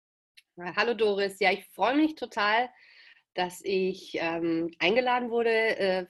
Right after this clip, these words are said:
bei eurem Podcast, äh, meine Geschichte zu erzählen und natürlich auch ein bisschen was über Gesund und Mutter zu erzählen.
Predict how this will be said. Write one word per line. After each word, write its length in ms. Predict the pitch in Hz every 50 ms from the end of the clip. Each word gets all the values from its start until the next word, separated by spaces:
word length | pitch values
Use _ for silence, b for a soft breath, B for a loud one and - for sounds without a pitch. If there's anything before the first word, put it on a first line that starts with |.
| - _ _
bei 200 | - 180 170 165 170
eurem 180 | 175 170 165
Podcast, 520 | - 185 180 - - 175 156 180 - - -
äh, 200 | - 156 160 160
meine 380 | 160 165 160 151 165 175 175 165
Geschichte 400 | 175 170 - 196 185 - 196 185
zu 140 | - 180
erzählen 600 | 151 151 156 - 185 180 185 208 226 247 269 277 B B B B B B B B B _
und 260 | 175 175 180 185 190
natürlich 360 | 185 180 180 190 180 180 -
auch 40 | 165
ein 80 | 170
bisschen 320 | 165 175 175 - - 170 165
was 200 | 165 160 - -
über 240 | 170 165 175 165 156
Gesund 320 | 165 156 165 160 160 165
und 80 | 156 190
Mutter 460 | 180 196 190 196 165 131 135 - _ b b b b b b b b _
zu 320 | - - - 151 147 147
erzählen. 800 | - - 135 127 127 - - 139 120 117 117 117 123 127 131